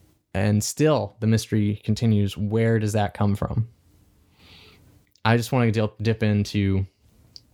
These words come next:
something real quick, 'cause I noticed in the book he doesn't mention animals at all, uh, probably 'cause he didn't see a point to. Uh, but there are animals that'll raise other animals young.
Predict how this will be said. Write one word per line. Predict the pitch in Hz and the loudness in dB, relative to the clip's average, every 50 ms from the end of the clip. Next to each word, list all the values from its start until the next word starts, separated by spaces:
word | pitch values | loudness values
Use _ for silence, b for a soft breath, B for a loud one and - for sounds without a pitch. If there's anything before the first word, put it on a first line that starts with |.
| - - - | -14 -14 -10
something | - - 127 113 104 - 113 | -6 -4 -2 -2 0 0 0
real | 107 107 104 | 0 0 0
quick, | - - 107 101 | 0 -2 -4 -2
'cause | - 113 98 | -2 -4 -2
I | 107 | 0
noticed | 110 117 120 120 117 117 - | 0 0 2 0 -2 -2 0
in | 117 | 0
the | 110 104 | 0 2
book | - 117 117 - | 0 0 -2 0
he | 131 | 2
doesn't | 117 113 113 117 101 | 2 2 2 2 0
mention | 104 110 110 - - - | 0 0 -2 -2 -4 -4
animals | 104 107 107 113 117 117 117 113 | -2 0 2 2 2 2 0 0
at | 131 127 | 0 0
all, | 123 127 135 151 143 _ _ B B B B B B B B B B B B | 0 0 -2 -2 -6 _ _ B B B B B B B B B B B B
uh, | - 110 104 | -2 -2 0
probably | - 131 135 139 | 0 0 0 0
'cause | - 139 | 0 -2
he | 123 117 | -2 0
didn't | 120 120 117 | 0 0 0
see | - - | 0 -2
a | 104 | -4
point | - - - 104 110 - - | -4 -2 0 0 0 0 0
to. | - 139 143 151 165 156 _ _ B B B B B B B B B B B _ - | -2 0 0 0 0 -2 _ _ B B B B B B B B B B B _ -4
Uh, | - 95 90 - - - _ | -2 0 0 0 -2 -4 _
but | - 120 113 - - | 0 0 0 0 0
there | - 151 165 139 | 0 2 2 2
are | 143 147 147 | 2 2 0
animals | 117 127 127 123 123 120 120 117 113 110 - | 0 0 0 0 2 2 2 0 0 -2 -2
that'll | 110 107 110 107 | -2 0 0 0
raise | 104 107 107 104 98 - | 2 2 2 0 0 -2
other | - 104 104 104 | -2 0 0 0
animals | 95 101 101 101 104 104 104 101 | 0 2 2 2 2 2 0 0
young. | - 104 101 98 104 113 | 0 0 0 2 0 0